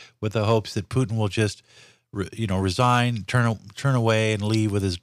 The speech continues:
uh, tail between his legs. And does he strike you as someone who, who is, uh, all about that? No.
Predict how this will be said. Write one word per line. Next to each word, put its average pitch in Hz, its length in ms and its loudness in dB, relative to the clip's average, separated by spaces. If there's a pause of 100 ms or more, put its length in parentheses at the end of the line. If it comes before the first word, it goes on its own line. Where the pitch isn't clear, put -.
(300)
uh, 98 280 -2 (160)
tail 139 200 2
between 104 340 -2
his 78 140 -4
legs. 78 440 -10 (500)
And 92 140 -6
does 101 200 -2
he 165 160 2
strike 151 420 2
you 156 140 2
as 143 100 0
someone 151 320 0
who, 143 300 0
who 139 160 2
is, 131 280 0
uh, 120 180 -2
all 127 240 2
about 135 300 2
that? 139 320 -2 (800)
No. 98 320 -2